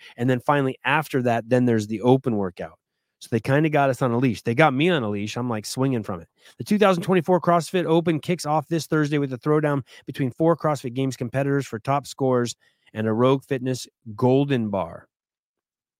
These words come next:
And, and, you know, you s-, you s-, you see who the people are: Adler, Guzan, Fikowski, and Raptis.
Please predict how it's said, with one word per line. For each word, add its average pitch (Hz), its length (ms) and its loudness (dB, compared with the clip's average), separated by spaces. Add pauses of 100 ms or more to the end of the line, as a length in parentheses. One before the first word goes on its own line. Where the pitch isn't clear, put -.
(720)
And, 104 200 -6
and, 107 200 -4
you 107 80 -2
know, 101 80 -2
you 101 140 -4
s-, 110 160 -8
you 107 100 -2
s-, - 180 -10
you 104 120 -4
see 98 240 -6
who 104 100 -2
the 95 120 -6
people 101 360 -4
are: 98 300 -2
Adler, 104 560 -2 (200)
Guzan, 104 840 -4 (340)
Fikowski, 101 840 -2 (260)
and 90 120 -6
Raptis. 95 640 -6